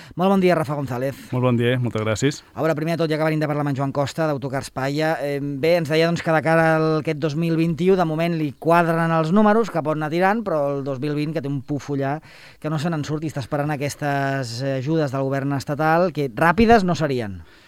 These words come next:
Speaker 2: És que han passat una situació molt complicada, i especialment en el que és el transport públic amb autobús, i,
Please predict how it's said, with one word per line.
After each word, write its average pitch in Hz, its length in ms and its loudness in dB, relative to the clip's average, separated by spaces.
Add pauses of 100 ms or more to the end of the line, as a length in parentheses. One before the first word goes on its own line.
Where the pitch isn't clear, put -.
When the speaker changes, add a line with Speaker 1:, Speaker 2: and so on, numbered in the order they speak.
(280)
Speaker 2:
És - 160 -12
que 120 160 2
han 131 160 0
passat 135 320 2
una 139 160 2
situació 117 540 0 (100)
molt 113 160 -2
complicada, 113 720 -2
i 107 80 -8
especialment 110 560 -4
en 107 80 -4
el 104 80 -6
que 107 80 -4
és - 80 -10
el 107 240 -4
transport 104 560 -6
públic 107 320 -4
amb 101 160 -2
autobús, 104 540 -4 (760)
i, 117 480 0